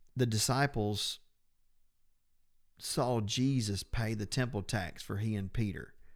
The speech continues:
perhaps the other disciples thought Christ was playing favorites.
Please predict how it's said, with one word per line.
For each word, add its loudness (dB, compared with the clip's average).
perhaps 0
the 2
other 4
disciples -2
thought -2
Christ -4
was -8
playing -4
favorites. -2